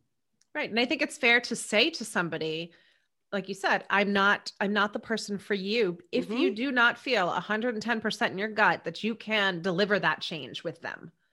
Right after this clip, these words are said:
Speaker 2: That's right.
Speaker 1: And I say with, not for, because
Speaker 2: That's
Speaker 1: I think,
Speaker 2: correct.
Speaker 1: you know, we, we both know that you can tell somebody it till you're blue in the face, but you don't have control over the outcome either on that. Um, so, and then your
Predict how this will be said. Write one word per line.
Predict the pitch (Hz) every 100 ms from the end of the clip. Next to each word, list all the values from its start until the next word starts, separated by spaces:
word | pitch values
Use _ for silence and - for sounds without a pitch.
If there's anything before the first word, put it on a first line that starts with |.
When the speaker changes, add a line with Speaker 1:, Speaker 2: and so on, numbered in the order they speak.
| _ -
Speaker 2:
That's | 160 -
right. | 262 -
Speaker 1:
And | 175
I |
say | 190 214
with, | 180 214 180 -
not | 185 160 -
for, | - - - - _ _
because | 147 - 123
Speaker 2:
That's | 123
Speaker 1:
I | 147
think, |
Speaker 2:
correct. | 196 - - -
Speaker 1:
you | 160 139
know, | 120 175 180
we, |
we | 170 - 202
both | 214 208 208
know | 220 190 180
that | 180 175
you | 190
can | 185
tell | 170 208 185
somebody | 185 160 156 151
it | 151 _ _ - _
till | - 214
you're | 170
blue | 165 180
in | 151
the | 147
face, | 214 185 - -
but | 160 160 123 - _ _ _ _ _ _ -
you | 185
don't | 165
have | 160 165
control | 185 165 - 151
over | 143 143
the | 117
outcome | 156 - - 175
either | 160 73
on | 71
that. | 76 69 - - - - 165
Um, | 151 104 87 82 _ _ _ _ _ -
so, | - 254 247
and | 233 240
then | 277 311
your | 311 226 240 233